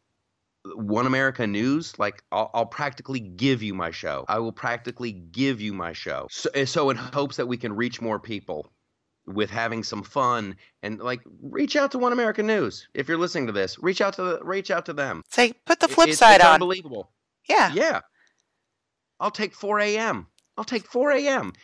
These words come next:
Speaker 1: if a few more people can hear it. What it, I, I, I don't understand it for the life of me.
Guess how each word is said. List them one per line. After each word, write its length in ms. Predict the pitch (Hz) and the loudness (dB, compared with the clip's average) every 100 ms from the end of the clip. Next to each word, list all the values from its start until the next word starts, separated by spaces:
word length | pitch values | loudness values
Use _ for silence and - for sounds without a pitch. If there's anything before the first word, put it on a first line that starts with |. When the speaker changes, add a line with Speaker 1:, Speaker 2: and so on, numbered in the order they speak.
| _ | _
Speaker 1:
if 140 | 143 | -8
a 80 | 151 | -6
few 180 | 139 196 | -6 -4
more 180 | 196 185 | 0 -2
people 260 | 185 185 | -2 -6
can 140 | 180 165 | -4 -4
hear 180 | 175 139 | -2 -2
it. 100 | - _ _ | -4 _ _
What 380 | 104 147 214 - | -4 0 0 -2
it, 140 | 147 - | -10 -6
I, 120 | 113 | -4
I, 140 | 101 101 104 | -4 -4 -4
I 40 | |
don't 300 | 101 131 143 | -2 -2 0
understand 580 | 139 117 - - 98 85 | -2 -4 -10 -10 -8 -8
it 80 | 73 - _ _ - | -12 -18 _ _ -8
for 140 | 120 | -4
the 120 | 101 | -2
life 280 | 98 98 90 | 0 -2 -2
of 60 | 78 | -8
me. 180 | 73 | -12